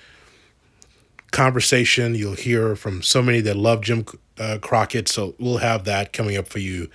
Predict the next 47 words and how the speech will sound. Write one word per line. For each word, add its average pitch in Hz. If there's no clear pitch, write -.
next 104
on 92
T -
W 85
T. 90
But 90
to -
see 190
J 135
J 127
Dillon, 104
who 113
never 131
ages, 117
by 92
the 90
way, 90
he 117
looks 120
the 107
same 139
as 123
he 120
did 120
w-, 151
in 127
the 110
eighties, 101
right? 101
His 98
hair, 117
the 113
face, 120
it, 110
he 135
looks 127
the 104
same, 92
which 120
is 107
crazy, -
right? 98
Maybe 143
moving 160
a 156
little 151
slower. 123